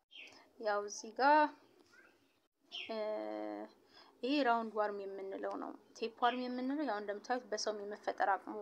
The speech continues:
ከፍተኛ ነው፣ ያልበሰለ ወተትን በመጠጣታችን ምክንያት ማለት ነው። ራውንድ ዋርም የምንለው ይሄኛው ነው። ያው ክብ ነው፣ ልክ እንደ ስሙ ክብ የሆነ ትል ነው። እ፣ ከዛ፣ እ፣ ትራይፖኖሶም የምንለው ይሄ በትሮፒካል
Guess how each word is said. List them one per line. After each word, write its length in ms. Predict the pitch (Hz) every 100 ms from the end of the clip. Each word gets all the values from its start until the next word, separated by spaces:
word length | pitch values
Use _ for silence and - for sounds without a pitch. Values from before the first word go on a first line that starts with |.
| 202 220
ከፍተኛ 480 | - 214 - 208 208 202
ነው፣ 120 | 208
ያልበሰለ 460 | 208 208 208 - 214
ወተትን 340 | 220 208 208 220
በመጠጣታችን 800 | 208 196 - - - 202 - 214
ምክንያት 300 | 226 262 285
ማለት 280 | 208 208 -
ነው። 120 | 285 - - - -
ራውንድ 280 | 214 208 214
ዋርም 260 | 208 214 220
የምንለው 460 | 220 220 220 220 226
ይሄኛው 380 | 233 233 240
ነው። 160 | 247 359 - - - -
ያው 160 | - - -
ክብ 320 | - 247 208 202
ነው፣ 140 | 196
ልክ 200 | 208 -
እንደ 160 | 226 214
ስሙ 180 | 220 226 233 - -
ክብ 260 | - 226 208
የሆነ 280 | 214 214 214 214
ትል 200 | - 208
ነው። 140 | 262 381 - - - - -
እ፣ 100 | 220 202 214 - 220 220 226 240 220 - - - 180 - -
ከዛ፣ 240 | - 208 233 -
እ፣ 100 | 208 202 202 - -
ትራይፖኖሶም 640 | - 220 220 220 220 247
የምንለው 320 | 214 208 220
ይሄ 80 | 262 214
በትሮፒካል 920 | 202 208 202 - - 226 - - 220